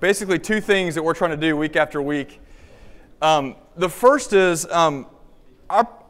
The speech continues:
I think our primary goal is to get your eyes on the Bible, okay?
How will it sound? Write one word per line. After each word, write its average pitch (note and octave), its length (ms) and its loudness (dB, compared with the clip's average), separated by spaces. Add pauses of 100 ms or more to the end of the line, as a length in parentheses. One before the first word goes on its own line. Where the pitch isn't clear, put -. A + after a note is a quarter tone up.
(120)
I F#3 60 -16
think - 160 -2
our G#3 100 4
primary A#3 720 2
goal E3+ 380 4
is E3 140 -8
to F3 100 -10
get D3+ 220 -2
your E3 340 0
eyes F3 720 0 (500)
on E3 160 -2
the D3+ 80 -2
Bible, A#2 400 -2 (720)
okay? D3 380 -2